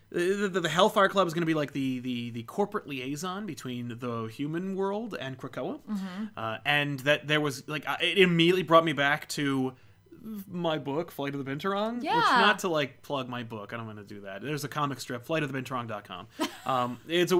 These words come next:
Speaker 1: it's a space adventure webcomic that I made up where I took this concept where there's these ideas that there's, there's, uh, there's one world government and there is a, w-, there, and there's one world company.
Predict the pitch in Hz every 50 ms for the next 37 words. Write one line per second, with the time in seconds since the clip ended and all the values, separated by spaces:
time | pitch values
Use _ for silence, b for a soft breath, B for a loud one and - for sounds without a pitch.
0 | 180 180 170 - 160 - - 196 185 165 160 151 156 143 143 143 139 131 - 147
1 | 131 123 123 123 120 117 - - 127 120 120 120 120 117 117 _ - - - 139
2 | 139 131 127 123 123 120 117 - - 131 135 131 131 B B B B B B B
3 | - 151 - 262 240 247 - - 196 190 190 196 196 185 - 165 151 143 - 143
4 | 160 160 156 151 147 - - 151 156 151 151 139 143 156 151 139 151 151 147 143
5 | 175 170 156 135 147 139 139 143 139 131 B B B B B B B - 160 165
6 | 165 147 131 131 147 147 143 147 143 143 135 135 143 156 151 147 180 208 226 233
7 | 226 202 202 208 175 139 160 156 156 160 151 151 151 147 - - 143 143 143 143
8 | 139 131 135 135 135 139 - 139 135 127 131 131 123 127 - 127 127 127 131 127
9 | 127 123 120 117 B B B B - 135 147 170 - - 170 165 147 170 165 165
10 | 165 165 165 156 131 147 143 151 156 156 156 147 131 139 139 139 135 135 131 -
11 | - - _ _ - - - 208 185 180 175 - - 147 131 107 90 - - -
12 | - -